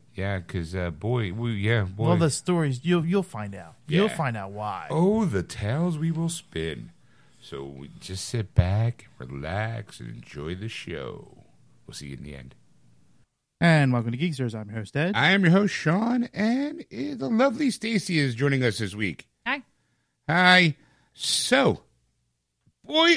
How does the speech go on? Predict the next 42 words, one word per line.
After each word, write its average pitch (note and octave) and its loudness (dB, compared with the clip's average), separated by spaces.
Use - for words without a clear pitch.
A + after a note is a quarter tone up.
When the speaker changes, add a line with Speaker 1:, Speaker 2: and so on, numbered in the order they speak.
Speaker 1:
oh C#4 8
boy, B3 6
what G3+ 6
a A#3+ 6
couple G3+ 4
weeks, E3 2
Ed. C#3 4
Speaker 2:
<laughs> - 0
Speaker 1:
And D#3 2
Speaker 2:
Uh. F3 2
Speaker 1:
last F#3 6
week G#3+ 2
we G3+ 0
were F3+ 2
off D#3 4
because, C#3 2
um, B2 2
my A#2+ 2
job A#2 2
sometimes A2 0
dictates, A2+ 0
like, F#2 -4
once G2 -2
a G2+ -8
month G2+ -2
I F#2+ 4
gotta G2 4
work F#2 0
really, F#2+ 0
really G2 2
late, F2 0
and, F2 -6
uh, D3+ 2
we F3+ 2
thought G3 -2
we F#3+ 2
better G3+ 0
just G3 -2
to - -18
postpone G#3 0
the G3+ 0
show. D#3+ 2